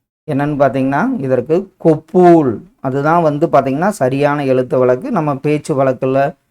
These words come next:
தொப்புள், தொப்புள் அப்படின்னே சொல்லிட்டோம். கொப்பூல் என்பது சரியான எழுத்து வழக்கு. குற்றம் பார்க்கின்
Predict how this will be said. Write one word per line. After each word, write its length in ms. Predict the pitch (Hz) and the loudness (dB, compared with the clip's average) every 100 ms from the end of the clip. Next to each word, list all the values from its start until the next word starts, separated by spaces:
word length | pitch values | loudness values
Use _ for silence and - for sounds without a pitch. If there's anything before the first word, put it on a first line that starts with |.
| _ _ - | _ _ -4
தொப்புள், 640 | 143 120 151 143 139 131 | -4 -4 -4 -2 -2 -4
தொப்புள் 600 | 143 131 - 147 143 147 - | -6 -6 -6 -6 -4 -6 -8
அப்படின்னே 420 | 127 131 131 160 - | -4 -2 -2 -4 -4
சொல்லிட்டோம். 500 | 127 127 139 175 - - | -2 -2 -2 -4 -4 -2
கொப்பூல் 480 | 151 - 175 180 | -2 4 6 6
என்பது 540 | 156 135 135 131 196 - | 4 0 0 2 2 0
சரியான 540 | - 127 131 135 139 | -2 -2 0 -2 -2
எழுத்து 320 | 127 127 127 | -2 -2 -2
வழக்கு. 520 | 131 127 123 151 214 - _ _ _ _ | 0 0 0 -2 -4 -6 _ _ _ _
குற்றம் 540 | - 214 - 269 269 | -2 -2 4 4 4
பார்க்கின் 500 | 214 185 170 202 233 | 4 4 4 0 -2